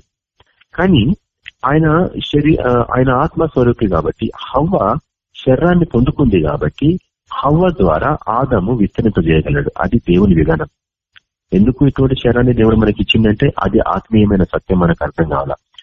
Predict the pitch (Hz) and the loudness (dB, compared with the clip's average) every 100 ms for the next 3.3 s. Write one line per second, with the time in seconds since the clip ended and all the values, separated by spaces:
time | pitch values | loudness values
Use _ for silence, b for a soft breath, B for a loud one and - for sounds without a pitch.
0 | B _ - 131 165 127 85 92 117 123 | B _ -2 0 0 0 0 2 2 2
1 | 123 - 127 123 98 98 120 147 - 196 | 0 0 0 2 2 2 2 0 0 0
2 | - - 80 - - _ - 104 135 143 | 0 0 0 0 -6 _ 0 2 2 2
3 | 101 85 156 | 0 2 0